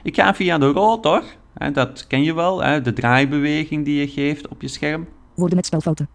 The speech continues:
Speaker 2: Wijzigen.
Speaker 1: Wijzigen. Hè. Dan swipe ik omlaag. Dan krijg ik een aantal opties.
Speaker 2: Plak.
Speaker 1: Plak.
Speaker 2: Plak.
Speaker 1: Dat is de enige optie. Want ik heb niks geselecteerd van tekst, dus ik kan enkel
Speaker 2: Plak.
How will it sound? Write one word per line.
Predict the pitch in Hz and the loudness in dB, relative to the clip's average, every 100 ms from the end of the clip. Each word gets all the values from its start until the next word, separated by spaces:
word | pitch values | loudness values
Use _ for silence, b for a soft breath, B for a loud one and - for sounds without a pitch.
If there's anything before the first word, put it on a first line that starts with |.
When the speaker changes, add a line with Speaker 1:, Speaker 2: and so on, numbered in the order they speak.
| - | -4
Speaker 2:
Wijzigen. | 170 180 156 143 - | -2 0 -2 -6 -8
Speaker 1:
Wijzigen. | 92 92 107 110 92 - - - _ _ | -4 2 4 4 2 -4 -14 -18 _ _
Hè. | - 117 B B B B | -8 -8 B B B B
Dan | 135 | 2
swipe | 139 151 156 160 160 | 4 4 4 4 -2
ik | - | -2
omlaag. | 117 110 101 95 120 202 - - - _ | 0 2 4 4 4 0 -6 -14 -20 _
Dan | 123 139 | -4 -2
krijg | 156 147 | 0 0
ik | |
een | 151 | 0
aantal | 143 139 139 | 0 0 -4
opties. | - - - - - _ | -6 -10 -12 -18 -20 _
Speaker 2:
Plak. | 170 - - _ _ | -6 -6 -10 _ _
Speaker 1:
Plak. | 104 117 - - - _ | 2 2 0 -14 -20 _
Speaker 2:
Plak. | 170 165 - _ _ _ _ | -4 -4 -8 _ _ _ _
Speaker 1:
Dat | 120 | 0
is | 127 | 0
de | - | 0
enige | 143 160 - | 0 0 0
optie. | 160 - - 90 - B | -2 -2 -8 -8 -10 B
Want | B 117 | B -2
ik | 151 | 0
heb | - | 0
niks | 117 143 143 - | 6 6 4 -2
geselecteerd | 120 135 107 98 - 123 143 | -2 2 2 2 2 4 4
van | - 190 | -2 -4
tekst, | 120 113 - | -4 -4 -4
dus | 160 | -4
ik | 131 | 0
kan | 143 135 | -2 0
enkel | 147 170 | -2 -2
Speaker 2:
Plak. | - | -6